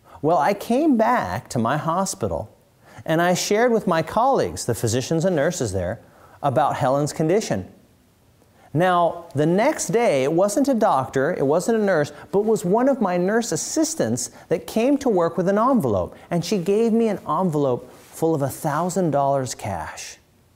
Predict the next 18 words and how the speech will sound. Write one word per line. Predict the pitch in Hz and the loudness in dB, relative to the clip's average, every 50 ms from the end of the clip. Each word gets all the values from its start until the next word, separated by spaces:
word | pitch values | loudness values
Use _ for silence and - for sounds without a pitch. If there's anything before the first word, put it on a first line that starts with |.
| _ _ _ _ _ _ _ _ _ _ _ _ _ _ _ _ _ _ _ _ - | _ _ _ _ _ _ _ _ _ _ _ _ _ _ _ _ _ _ _ _ -12
And | 120 107 | -10 -6
she | - 123 | -4 -4
said, | - - 104 92 92 | -2 -2 -2 -2 -2
"This | 110 120 120 - | -4 -4 -4 -4
is | 131 - | -6 -8
for | - - 107 | -8 -8 -6
Helen. | - 98 92 87 90 90 87 - _ _ _ _ - | -6 -6 -6 -6 -8 -10 -12 -16 _ _ _ _ -6
I | 104 | -4
want | 101 95 95 - - | -4 -4 -4 -4 -6
you | 107 | -6
to | 95 | -6
send | 95 - - 104 104 101 | -6 -6 -4 -4 -2 -4
it | 95 - | -4 -6
to | - 101 | -8 -8
her | 95 90 85 87 - - _ _ _ _ _ - | -6 -6 -8 -10 -14 -18 _ _ _ _ _ -10
for | - 101 | -8 -8
her | 85 92 | -8 -8
surgery." | 90 - 95 87 82 - - 87 95 | -8 -8 -8 -8 -8 -10 -14 -18 -20